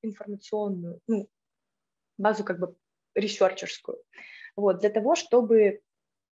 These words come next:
генерить гипотезы. И вот когда у вас уже достаточно информации, вы понимаете, что все, можно приступать к следующему шагу, начинаете генерить гипотезы.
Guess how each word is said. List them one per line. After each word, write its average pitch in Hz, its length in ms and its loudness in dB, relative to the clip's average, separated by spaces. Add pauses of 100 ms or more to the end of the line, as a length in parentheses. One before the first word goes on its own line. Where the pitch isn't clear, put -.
(640)
генерить 214 400 2
гипотезы. 190 480 -4
И 196 100 -6
вот 196 100 -6
когда 202 200 4
у - 20 4
вас 196 160 2
уже 208 100 -10
достаточно 196 460 -2
информации, 190 480 -6
вы - 40 -12
понимаете, 190 320 -6
что - 180 -12
все, 185 200 -4
можно 185 260 -8
приступать 196 540 -8
к 175 320 -4 (220)
следующему 214 480 0
шагу, 339 260 2
начинаете 233 400 -4
генерить 208 280 -2
гипотезы. 190 500 -10